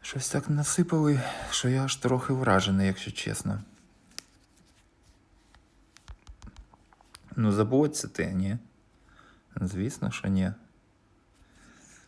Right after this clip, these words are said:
Ну, добре, зараз будемо від м'якої шкіри відігравати. Давай ще зарядимо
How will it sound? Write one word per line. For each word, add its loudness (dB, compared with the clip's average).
Ну, -4
добре, 2
зараз 0
будемо 0
від -2
м'якої 0
шкіри 0
відігравати. 0
Давай -4
ще -2
зарядимо -2